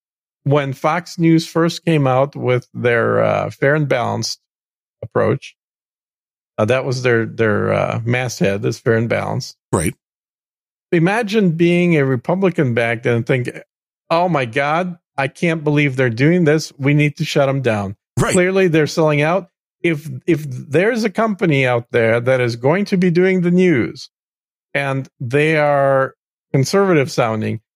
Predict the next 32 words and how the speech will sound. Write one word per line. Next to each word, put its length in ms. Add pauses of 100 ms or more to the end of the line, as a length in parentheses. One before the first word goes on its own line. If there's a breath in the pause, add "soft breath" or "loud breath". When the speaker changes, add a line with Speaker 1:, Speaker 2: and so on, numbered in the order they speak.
(240)
Speaker 1:
clearly, 760 (420)
clearly 680 (680)
they're 200
really 280
Democrats 840 (200)
and 440
they, 540
uh, 380
this, 320
they're 160
up 160
to 80
no 180
good 400
and 180
you 100
can't 260
watch 320
'em, 100
you 60
can't 260
support 320
'em, 140
you, 100
you 220
shouldn't 400 (560)
buy 260
anything 440
that's 180
advertised 580
on 120
there. 220